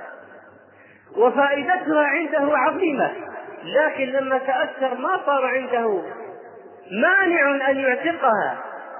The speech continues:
قال: "أفلا أعتقها؟" قال: "ائتني بها." فأتيته بها فقال لها: "أين الله؟" قالت: "في السماء."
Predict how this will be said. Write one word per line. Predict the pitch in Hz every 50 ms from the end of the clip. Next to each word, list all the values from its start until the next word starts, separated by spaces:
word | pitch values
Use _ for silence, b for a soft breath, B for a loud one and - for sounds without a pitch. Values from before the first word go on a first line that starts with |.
| - - - - - - - - - - - - - - _ _ b b b b b b b b b - -
قال: | 202 220 226 233
"أفلا | 240 254 247 247 247 247 240 240 233 233
أعتقها؟" | 226 220 - 262 - - - 220 226 220
قال: | 220 226 233 240 233 233
"ائتني | 233 214 - - 233 226 208 202 185 160
بها." | 165 156 147 127 110 - - - - - - B B B B B B -
فأتيته | 214 214 226 214 220 262 269 269 - 262 254 240 240
بها | 240 269 262 254 247
فقال | 247 247 240 233 - 262 269 262 254 254 254
لها: | 269 262 254 254 254 254
"أين | 262 262 254 247
الله؟" | 240 220 214 214 202 170 139 - - - - - - -
قالت: | 185 190 185 180 170 -
"في | - 165 -
السماء." | - 160 160 156 147 139 -